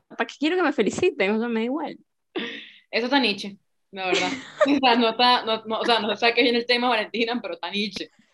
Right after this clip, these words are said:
Speaker 1: Quería decir, necesitaba desahogar, porque es que estábamos hablando de eso de la cuenta regresiva.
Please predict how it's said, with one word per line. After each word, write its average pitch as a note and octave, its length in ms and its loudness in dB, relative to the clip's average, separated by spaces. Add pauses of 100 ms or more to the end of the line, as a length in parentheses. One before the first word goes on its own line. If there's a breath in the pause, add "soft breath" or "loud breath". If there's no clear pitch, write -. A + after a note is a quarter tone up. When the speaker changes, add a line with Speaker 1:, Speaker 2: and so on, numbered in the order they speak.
(100)
Speaker 1:
Quería C#4+ 340 2
decir, D#4 200 -2 (200)
necesitaba A#3 300 -4
desahogar, A#3+ 280 -4
porque G3 160 -8
es - 60 -16
que B3 100 -2
estábamos B3+ 340 -2
hablando F#3 260 -2
de G#3 80 2
eso G#3 120 -4
de A#3 60 0
la G#3 100 2
cuenta F3 240 -8
regresiva. - 480 -10